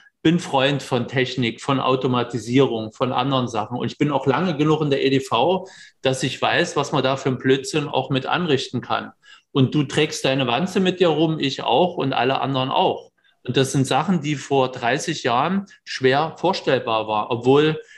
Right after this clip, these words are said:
der, ähm, gibt's ein berühmtes Buch, äh, von, von Orwell, neunzehnhundertvierzig, äh,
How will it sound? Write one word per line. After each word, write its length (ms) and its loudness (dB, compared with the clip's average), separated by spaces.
der, 600 2
ähm, 420 -2
gibt's 240 0
ein 60 4
berühmtes 500 2
Buch, 540 2
äh, 240 2
von, 500 -2
von 220 -2
Orwell, 480 0
neunzehnhundertvierzig, 1400 -2
äh, 280 2